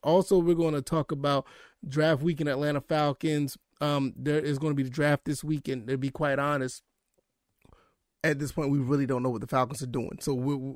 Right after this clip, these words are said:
I'm gonna touch on that. But man, I, I, I cannot get enough excitement, you know,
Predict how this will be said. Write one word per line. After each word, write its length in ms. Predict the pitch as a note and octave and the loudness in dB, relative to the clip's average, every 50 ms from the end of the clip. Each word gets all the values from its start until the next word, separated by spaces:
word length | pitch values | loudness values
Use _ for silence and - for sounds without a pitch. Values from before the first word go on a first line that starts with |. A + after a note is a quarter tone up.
| - - | -8 -4
I'm 200 | - D3+ D#3 E3+ | -2 -2 2 4
gonna 180 | F#3 F3+ D#3 | 4 2 2
touch 260 | C3+ - - D#3+ - - | 2 0 -2 -2 -2 -2
on 140 | D3+ C#3+ | -4 -2
that. 240 | C3+ C#3 C#3+ C#3+ A#2+ - _ - - - _ _ _ - | 0 2 2 2 0 -2 _ -20 -20 -20 _ _ _ -12
But 280 | - C3 B2+ E3 D#3+ - | -6 2 2 4 4 4
man, 600 | - C#3 C#3 D#3 E3 F3 E3+ C#3+ B2 - - - _ _ _ _ _ _ - | 2 4 6 6 8 8 8 6 4 0 -6 -12 _ _ _ _ _ _ 0
I, 280 | - F3 - - D#3+ E3 - | 2 2 4 4 2 2 2
I, 100 | C#3+ E3+ | 2 0
I 40 | |
cannot 1080 | E3 - - - - G3 F#3+ F3+ E3+ D#3+ D#3 D#3 D#3+ E3+ F3+ F3+ E3 D3 - - C#3 B2+ | 0 0 -4 -4 0 2 2 2 0 -2 -4 -4 -4 -2 -2 -2 -2 -4 -4 -8 -14 -6
get 220 | C3 D#3 D#3+ D3 | -4 -2 -2 -2
enough 280 | D3+ C#3+ D3+ D#3 D3 C3 _ _ _ _ _ _ - | -2 -2 -2 -4 -4 -6 _ _ _ _ _ _ -10
excitement, 1080 | C3+ C3 C3+ - - - - - - - E3 E3 F#3+ G#3 - D3+ D3+ D3+ D3 B2+ - _ _ _ _ _ _ _ _ _ _ | -10 -8 -8 -8 -8 -8 -8 -8 -4 2 4 6 6 6 6 2 0 0 0 -2 -4 _ _ _ _ _ _ _ _ _ _
you 160 | - E3+ E3+ E3+ | -4 0 0 2
know, 240 | E3 D#3 D3+ C#3 | 2 2 2 0